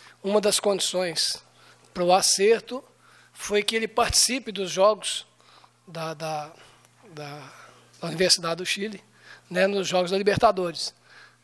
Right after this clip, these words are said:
já que o, o clube tá classificado nas semifinais, ele vai fazer os dois jogos das semifinais, e se porventura passarem pras finais, ele jogaria os jogos das finais também. Em relação ao, ao Riquelme,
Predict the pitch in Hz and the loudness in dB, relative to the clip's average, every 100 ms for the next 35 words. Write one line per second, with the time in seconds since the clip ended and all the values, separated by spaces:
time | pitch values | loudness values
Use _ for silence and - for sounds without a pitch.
0 | - 147 175 165 190 180 175 170 165 165 | -10 -6 -4 -4 -4 -2 -2 -2 -6 -10
1 | - _ 185 - 185 175 196 180 185 - | -18 _ -12 -6 -6 -2 -2 0 0 0
2 | - 185 175 - 190 175 214 196 202 214 | 0 0 0 0 0 -2 0 4 4 4
3 | - - 185 175 170 185 170 175 180 190 | 0 -4 -2 -2 0 0 -2 -2 0 0
4 | 165 175 165 170 180 175 226 202 196 214 | 0 -2 -2 -4 -4 -2 2 4 4 2
5 | - - - - - _ - 196 - - | -4 -8 -20 -20 -20 _ -2 4 4 4
6 | 214 220 226 - 214 202 202 180 196 190 | -2 -6 -6 0 2 4 2 0 0 0
7 | - 226 - 185 190 180 185 - 220 196 | 2 2 2 2 0 -2 -4 -4 -2 0
8 | 196 208 - 196 190 196 180 185 170 180 | 0 0 -2 0 2 2 2 0 0 -2
9 | 175 180 196 175 147 170 - - _ _ | -2 -4 -4 -6 -8 -12 -18 -20 _ _
10 | _ _ _ - - 180 180 175 180 175 | _ _ _ -4 -2 0 0 2 4 2
11 | 190 208 196 214 254 | 0 2 6 4 2